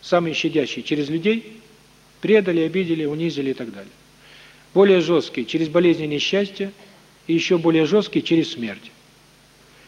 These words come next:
Не захотела мать принять через человека, ребенку остается болезнь, несчастье или смерть. Не захотела первое и второе. Если у ребенка остается возможность очищения только смертью,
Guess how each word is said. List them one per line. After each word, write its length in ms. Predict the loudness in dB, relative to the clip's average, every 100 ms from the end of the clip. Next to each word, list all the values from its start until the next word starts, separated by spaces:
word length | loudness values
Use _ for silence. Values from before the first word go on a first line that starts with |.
| -20 _ _ _ -2
Не 100 | 2
захотела 560 | 4 4 2 4 4 4
мать 360 | 0 -4 -10 -6
принять 320 | -2 0 -2
через 280 | -2 -4 -4
человека, 640 | -6 -6 -6 -10 -14 -20 -16 -6
ребенку 400 | 0 0 0 -2
остается 380 | -2 -2 -2
болезнь, 400 | 0 2 2 0
несчастье 580 | -4 -4 -4 -4 -6 -10
или 200 | -6 -6
смерть. 380 | -6 -12 -16 -18 -20 -20 -20 -10
Не 120 | -2 0
захотела 540 | 2 2 4 4 4
первое 320 | 2 2 2
и 20 | 0
второе. 400 | -4 -6 -6 -2
Если 300 | -2 2 0
у 20 |
ребенка 400 | 2 2 2 0
остается 380 | 2 0 2 2
возможность 420 | 2 0 -2 -2
очищения 540 | 0 0 2 0 0
только 300 | 2 2 2
смертью, 520 | 0 2 2 2 -6